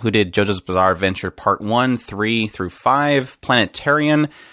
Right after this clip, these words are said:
The writer is Vio Shimokura, who did the assistant writing for Steins Gate along with Naotaka Hayashi. So,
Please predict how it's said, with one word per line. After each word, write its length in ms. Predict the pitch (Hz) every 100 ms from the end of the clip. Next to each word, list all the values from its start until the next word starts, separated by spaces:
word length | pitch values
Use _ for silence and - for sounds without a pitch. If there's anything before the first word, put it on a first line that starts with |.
| _ _
The 80 | 107
writer 460 | 95 120 147 143 135
is 420 | 110 110 101 90
Vio 720 | 101 143 127 107 95 87 82
Shimokura, 1400 | - - 123 110 104 95 87 _ - 196 214 92 90 101
who 140 | -
did 220 | 98 98 90
the 100 | 87
assistant 480 | - 117 - 120
writing 320 | 107 98 101 95
for 380 | - 92 90
Steins 400 | 90 - 117 127
Gate 200 | - 113 -
along 320 | 90 92 90
with 160 | 87
Naotaka 1040 | - - 98 95 95 - 95 - 87 85 87 _ _ _
Hayashi. 540 | 90 92 117 - 58 -
So, 340 | - 85 -